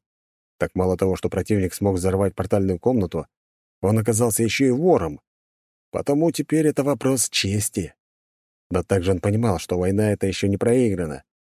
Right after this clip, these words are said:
Барон уже успел съездить в банк и обналичил там свою заначку. Деньги, скопленные на черный день. На эти деньги он собрал новую армию,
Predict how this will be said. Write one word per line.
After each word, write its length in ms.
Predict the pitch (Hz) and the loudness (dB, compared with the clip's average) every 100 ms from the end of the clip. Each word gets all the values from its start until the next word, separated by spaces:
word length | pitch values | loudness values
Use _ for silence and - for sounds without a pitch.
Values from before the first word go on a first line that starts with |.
| _ _ - | _ _ -8
Барон 360 | 85 92 101 | -2 0 2
уже 180 | 98 92 | 2 0
успел 400 | 104 - 135 110 | -2 0 0 0
съездить 520 | - 107 101 87 90 | 0 0 0 -2 -6
в 60 | 87 | -6
банк 440 | 90 110 107 - - | -2 0 0 -2 -8
и 100 | 85 | -4
обналичил 480 | 92 104 110 104 98 | -2 0 0 0 -2
там 160 | 101 | -2
свою 200 | 92 101 | -2 -2
заначку. 640 | 92 104 117 104 - 76 71 _ _ _ _ - | 0 0 0 0 -4 -10 -12 _ _ _ _ -8
Деньги, 460 | 104 139 143 131 123 | 0 2 2 2 -2
скопленные 600 | - 127 107 107 110 104 | -2 -4 0 2 2 2
на 120 | 101 | 0
черный 380 | - 104 95 104 | 0 0 0 -2
день. 320 | 90 73 - _ _ _ _ _ _ _ 92 | -4 -8 -16 _ _ _ _ _ _ _ -4
На 80 | |
эти 200 | 92 95 | -2 0
деньги 400 | 107 123 123 113 | 0 2 2 2
он 160 | 117 110 | 2 0
собрал 380 | 107 101 113 104 | 0 0 2 4
новую 400 | 107 107 104 101 | 4 4 2 2
армию, 480 | 104 104 110 110 | 0 2 2 2